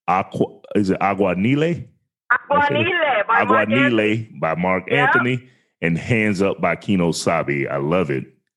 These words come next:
Speaker 1: Dope, dope
Speaker 2: Yes.
Speaker 1: list, dope list. All right, so I'm going to go in this direction. Let's do, uh,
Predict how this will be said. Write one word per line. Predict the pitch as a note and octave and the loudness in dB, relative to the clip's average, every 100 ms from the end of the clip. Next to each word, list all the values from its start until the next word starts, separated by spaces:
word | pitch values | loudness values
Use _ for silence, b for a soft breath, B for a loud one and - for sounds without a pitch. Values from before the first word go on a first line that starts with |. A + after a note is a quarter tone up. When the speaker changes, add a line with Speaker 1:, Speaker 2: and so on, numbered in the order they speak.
| _ - | _ 0
Speaker 1:
Dope, | G2 E2+ - | 0 0 0
dope | F#2+ F2+ | 2 4
Speaker 2:
Yes. | A2+ - | 2 2
Speaker 1:
list, | - - F#2+ | 0 -4 0
dope | F#2 - | 0 0
list. | D#2+ C#2+ - b b b b | -2 -2 -4 b b b b
All | A2 | -2
right, | G#2 D#2+ | 0 0
so | - G#2+ G2+ - | 0 2 0 0
I'm | - D3+ F3 C#3 | -2 0 0 2
going | A2+ G#2 G2+ | 2 4 0
to | - F#2 | 0 -2
go | E2+ F2 E2+ | 2 2 4
in | F2 F2 | 2 2
this | G#2+ A#2 - | 2 0 -2
direction. | F2 E2 C#2+ B1+ - C#2 B1+ - _ _ _ _ _ | -2 0 -2 -4 -8 -8 -8 -14 _ _ _ _ _
Let's | F#2+ G#2+ - | -2 -2 -4
do, | A2 A#2+ B2 A2 | -2 2 4 4
uh, | F#2 E2+ D#2+ D#2 | 2 2 0 -2